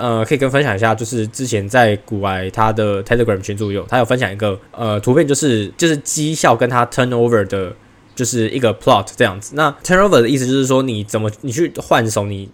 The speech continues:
股票的次数或是比例之类，意思就是这个 turnover 的这个数值越高，就代表你越常做交易，就是你越常买卖的意思。其实可以发现，就是说，如果说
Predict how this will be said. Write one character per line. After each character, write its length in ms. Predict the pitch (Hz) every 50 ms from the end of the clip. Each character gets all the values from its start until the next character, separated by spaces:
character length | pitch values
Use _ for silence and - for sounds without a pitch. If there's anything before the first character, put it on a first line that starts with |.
| _ _ - _
股 140 | - 107 104
票 180 | - 135 127
的 100 | 110 104
次 240 | 104 - - 131 113
数 140 | 107 127 117
或 80 | 113
是 80 | 110 117
比 140 | 107 - 90 -
例 100 | 117 120
之 160 | 113 - 113 110
类， 80 | 110
意 100 | 110 170
思 60 | 147
就 100 | 139 151
是 200 | 147 160 139 120 - - - - - _
这 120 | - 190
个 40 | 160
turnover 480 | - - 151 151 156 147 147 147 139 117 104
的 100 | 101 98
这 80 | 131
个 80 | - 117
数 240 | 104 - 160 127 107
值 220 | - - 95 101
越 120 | 110 107 101
高， 180 | - 101 95 95
就 100 | 98 120
代 120 | 123 127
表 260 | 107 107 101 95 95
你 200 | 98 104 101 101
越 120 | 123 139 120
常 160 | 107 98 101
做 100 | 113 110
交 240 | 101 - 101 95 104
易， 80 | 101
就 140 | 104 - 120
是 60 | 127
你 100 | 110 95
越 100 | 107 123
常 140 | 113 107 98
买 140 | 104 98 90
卖 160 | 104 113 104
的 60 | 95
意 140 | 92 107 107
思。 200 | 101 - - - - -
其 140 | - - 160
实 100 | 180 202
可 60 | 185
以 100 | 160 143
发 160 | - 147 156
现， 100 | 170 156
就 80 | 131 135
是 120 | 139 139
说， 160 | 131 143 135 135
如 100 | 147 151
果 100 | 131 113
说 300 | 131 131 143 131 -